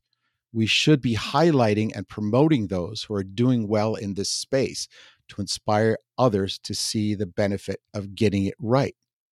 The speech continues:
And as always, doing it as a collective rather than it being a them versus us situation." And I think that goes back to what you're, you were talking about,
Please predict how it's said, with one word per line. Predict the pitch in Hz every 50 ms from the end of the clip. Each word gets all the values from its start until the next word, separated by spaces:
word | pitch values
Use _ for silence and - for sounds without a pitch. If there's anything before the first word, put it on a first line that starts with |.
| _ _ _ _ _ _ _ _ _ _ _ _ _ _ _ _ -
And | 104 104 107
as | 113 - -
always, | - 127 117 117 127 139 139 139 123 110
doing | 101 120 123 131 127 123
it | 120 113
as | 107 -
a | 104
collective | - - - 117 117 120 - - 101 90 90 95
rather | 104 98 101 113 117 117 107
than | 101 113 113 110 107 95 _ _ _ _ _ _ _ -
it | 123 123 - 117 98
being | 123 120 117 113 113 113 110 110 - _ _ _ _ -
a | 98 98 101 107 -
them | 113 101 90 110 117 120 127 131 123
versus | 101 98 117 110 107 - - 101 - - -
us | - 107 101 - - - -
situation." | - - - 87 - - - 95 98 - - - - - - - _ _ _ _ _ _ _ _ _ _ _ _ _ _ _ _ _ _ _ _ _ _ _ _ -
And | 117 117 120
I | 120 117
think | - 151 139 131
that | 139 127 -
goes | - 123 107 -
back | - 110 107 110 -
to | 107 95
what | 98 101 - -
you're, | 107 98 98 95 -
you | 104 98
were | 95 95
talking | - - 110 107 107 - 98
about, | 95 82 92 87 85 - -